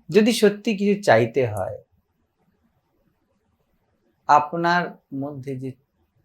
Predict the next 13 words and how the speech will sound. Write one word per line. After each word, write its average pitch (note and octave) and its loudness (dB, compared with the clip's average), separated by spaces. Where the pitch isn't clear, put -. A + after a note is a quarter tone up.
যে D3+ -10
চাহিদা C3+ -4
উঠছে, C3+ -6
এই B2+ -6
চাহিদা C3 -4
যদি C#3+ -10
জেনুইন D3 2
হয়, - -16
তাহলে C3 -2
আপনি C3+ -2
অখণ্ডিত C3 -2
হয়ে G#2 -6
যাবেন। G#2 -16